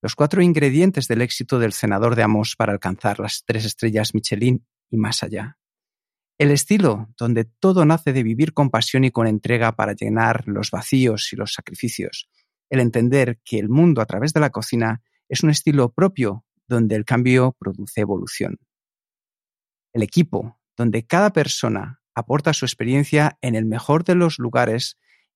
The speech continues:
y también se desarrolla gracias a todo el conocimiento y trato personal que se les brinda.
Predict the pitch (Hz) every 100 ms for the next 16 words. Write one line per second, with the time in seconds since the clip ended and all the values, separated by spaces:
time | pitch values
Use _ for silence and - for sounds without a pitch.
0 | - 185 190 151 135 131 - 113 117 -
1 | 113 117 123 123 117 107 110 110 117 117
2 | - 123 - - - 151 147 139 131 120
3 | 113 117 117 117 110 120 113 104 - 110
4 | 110 - - 104 104 110 - _ - 113
5 | 92 101 117 98 - -